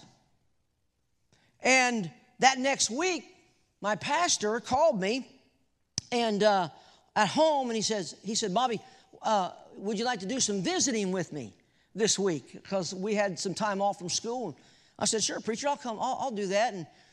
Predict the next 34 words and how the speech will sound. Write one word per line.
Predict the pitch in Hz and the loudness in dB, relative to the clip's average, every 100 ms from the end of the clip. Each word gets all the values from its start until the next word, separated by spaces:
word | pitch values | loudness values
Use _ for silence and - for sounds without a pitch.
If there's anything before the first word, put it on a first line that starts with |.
| _ | _
so | - 214 190 - - _ | -2 0 -2 -6 -16 _
he | - 269 | 0 4
actually | 269 254 240 226 | 4 2 -2 -2
came | 247 240 | -2 2
by | 214 214 | 2 2
the | 190 | 0
house | 208 240 254 | 0 0 -2
and | 190 | -2
picked | - 240 | -2 -4
me | 202 214 | 0 2
up, | 254 262 - - - - - - | 2 0 -6 -20 -20 -20 -20 -6
and, | 208 214 196 196 | -2 0 0 0
uh, | 190 | 0
didn't | 180 220 | 0 -2
have | 202 | -2
a | 185 | -2
car | 220 240 208 131 117 143 | -2 0 0 -6 -12 -6
at | 190 | -2
that | 208 202 | 0 0
time. | 220 240 247 214 - _ _ _ _ | 0 0 -2 -4 -12 _ _ _ _
And | 208 208 202 | -2 0 0
he | 196 | -2
picked | - 247 220 | -2 -2 0
me | 226 | 2
up, | 254 262 | 2 0
and | 190 | -2
we | 190 | -2
were | 214 | 0
going | 208 220 | 0 0
out, | 240 262 220 | 0 0 -4
and, | 165 - - _ | -8 -12 -20 _
and, | 185 202 202 196 | -6 -4 -2 0
uh, | 196 180 147 - - | 0 0 -4 -14 -18
I, | - - 165 220 | -14 -8 -6 -6